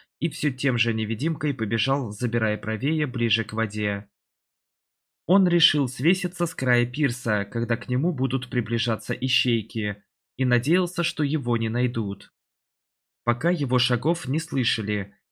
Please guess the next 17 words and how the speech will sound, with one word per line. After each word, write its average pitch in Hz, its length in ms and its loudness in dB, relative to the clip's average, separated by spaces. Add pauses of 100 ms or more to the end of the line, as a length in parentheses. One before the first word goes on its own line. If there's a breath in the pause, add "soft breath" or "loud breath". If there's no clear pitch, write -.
(120)
так 120 180 2
как 120 220 0
они 123 300 2
с - 60 -6
Сууймя 156 580 0
подгадали, 120 840 -2 (160 soft breath)
чтобы 120 340 -2
в 110 100 -6
момент 139 400 0
проникновения 120 760 0
на 107 140 -4
территорию 151 640 -2
начали 135 440 0
взлетать 123 600 -4
два 113 220 0
грузовых 110 500 -2
судна. 101 640 -4